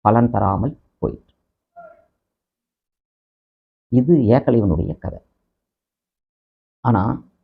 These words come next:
நமக்கு ஒரு பாடம் இருக்குது இதுல. ஏகலைவன் எப்படி இந்த வித்தையை கத்துக்கணும் அப்படின்னு பார்த்தா, பல உதாரணங்கள் இப்ப சொல்லலாம், இருந்தாலும் ஒரு உதாரணம் சொல்றேன். கற்பனையில ஒரு இலக்கு வச்சு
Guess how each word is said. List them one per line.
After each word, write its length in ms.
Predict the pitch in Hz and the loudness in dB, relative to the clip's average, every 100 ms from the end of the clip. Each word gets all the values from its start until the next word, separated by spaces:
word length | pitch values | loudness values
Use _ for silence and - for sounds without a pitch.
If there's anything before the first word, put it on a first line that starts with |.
| _ | _
நமக்கு 340 | - 131 139 113 | -2 0 2 2
ஒரு 120 | 110 | 2
பாடம் 380 | 120 143 147 90 | 4 4 4 2
இருக்குது 40 | |
இதுல. 340 | - 90 78 - _ _ _ _ _ _ _ _ _ _ _ _ _ - - _ | -4 -6 -10 -14 _ _ _ _ _ _ _ _ _ _ _ _ _ -20 -20 _
ஏகலைவன் 680 | 113 180 180 113 123 170 - - | 4 6 8 8 6 2 -4 2
எப்படி 680 | 120 175 - 202 214 - - | 4 4 8 10 10 6 2
இந்த 180 | 147 127 | 4 6
வித்தையை 360 | 123 120 143 | 6 6 4
கத்துக்கணும் 420 | - 113 - 95 - _ _ _ _ _ - | 4 -4 -6 -8 -12 _ _ _ _ _ -6
அப்படின்னு 260 | 104 101 98 | -4 -4 -6
பார்த்தா, 300 | - 90 - _ _ _ _ _ _ _ _ _ _ _ _ _ _ _ _ _ _ _ _ _ | -14 -16 -18 _ _ _ _ _ _ _ _ _ _ _ _ _ _ _ _ _ _ _ _ _
பல 200 | 117 131 | 6 6
உதாரணங்கள் 440 | 117 147 131 123 | 8 6 6 4
இப்ப 140 | 107 95 | 2 0
சொல்லலாம், 360 | 101 107 - | -2 -2 -4
இருந்தாலும் 280 | - 104 113 | -2 0 0
ஒரு 140 | 92 | 0
உதாரணம் 300 | 95 87 - | -4 -6 -8
சொல்றேன். 220 | - _ _ _ _ _ _ _ _ _ _ _ _ _ _ | -14 _ _ _ _ _ _ _ _ _ _ _ _ _ _
கற்பனையில 1000 | - 123 - - 165 160 156 156 175 - | 4 4 6 8 10 10 10 10 8 6
ஒரு 240 | 120 139 113 | 8 8 8
இலக்கு 360 | 110 127 - | 6 4 4
வச்சு 400 | 98 95 - 135 | -2 -2 -6 -8